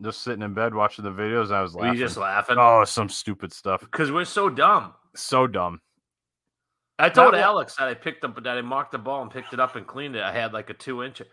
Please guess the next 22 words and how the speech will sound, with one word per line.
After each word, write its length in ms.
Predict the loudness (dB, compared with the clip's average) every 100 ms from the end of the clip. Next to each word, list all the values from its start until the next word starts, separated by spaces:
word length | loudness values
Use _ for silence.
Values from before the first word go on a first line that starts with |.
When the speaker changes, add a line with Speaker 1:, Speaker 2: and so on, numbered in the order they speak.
| _ _ -10
Speaker 2:
He 120 | -8
just 220 | -6 -10
started 340 | -10 -10 -8 -4
laughing. 320 | -4 -6 -14
He 60 |
goes, 180 | -16 -18
"You 160 | -14 -12
are 140 | -12
messed 320 | -12 -20 -20
up." 80 | -20
I'm 60 | -16
like, 180 | -12 -8
"Oh, 180 | -8
ridiculous." 800 | -10 -14 -12 -12 -14 -18 -20 -20
Speaker 1:
<laughs> 500 | -20 -18 -18 -18 -14 -10
I 40 |
mean, 140 | -8
we 120 | -4 -2
were 140 | -4
being 260 | -6 -8 -8
really 300 | -6 -6 -8
stupid. 480 | -14 -20 _ -20